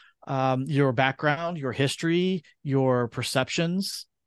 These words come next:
um, you know, your life experience up to this point. Um, you know, and when you are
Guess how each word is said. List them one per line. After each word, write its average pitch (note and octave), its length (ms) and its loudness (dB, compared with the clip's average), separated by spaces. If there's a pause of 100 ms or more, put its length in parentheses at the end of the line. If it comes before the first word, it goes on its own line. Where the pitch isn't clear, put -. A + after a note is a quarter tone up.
(420)
um, B2+ 400 -2
you B2+ 60 0
know, B2+ 100 2
your B2 180 2
life A#2+ 300 2
experience C3 460 0
up - 80 -2
to B2 80 2
this A#2 240 -4
point. E3+ 480 2 (420)
Um, B2+ 640 -6 (480)
you C#3+ 160 -10
know, C3 280 -8 (520)
and C#3+ 480 -2 (500)
when E3+ 300 0
you E3+ 400 -2
are C#3+ 640 2